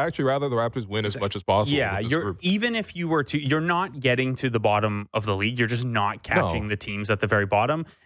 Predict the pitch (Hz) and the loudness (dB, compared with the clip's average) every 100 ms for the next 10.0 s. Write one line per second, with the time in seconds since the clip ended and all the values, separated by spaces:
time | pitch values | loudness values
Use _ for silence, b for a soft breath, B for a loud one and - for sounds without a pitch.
0 | - 120 113 131 156 175 190 - 165 156 | -2 2 2 0 0 0 0 -2 0 0
1 | 143 - 131 127 113 - - _ _ - | 0 0 0 0 -2 -8 -14 _ _ -8
2 | - - 143 - - - 101 101 120 160 | -4 -2 -2 -4 -8 -2 2 2 2 -2
3 | - 117 113 117 98 123 123 131 127 123 | -4 -2 0 0 2 2 2 2 0 0
4 | 110 113 120 117 110 120 120 - 113 120 | 0 -2 -2 0 0 0 -2 -2 0 0
5 | 120 - 120 - 117 123 147 156 170 190 | 0 -2 -4 0 2 2 0 0 0 0
6 | 123 117 123 113 123 110 104 101 117 127 | 0 0 0 -2 -2 -2 0 2 2 0
7 | 123 135 110 110 107 104 101 - 101 101 | 0 0 0 -2 -2 -2 -2 -2 -4 -2
8 | 107 147 156 B B 117 151 165 196 220 | 0 2 0 B B -4 -2 0 -2 0
9 | 208 202 214 170 127 - - 135 - | -2 -2 -2 0 -2 -4 -4 -4 -4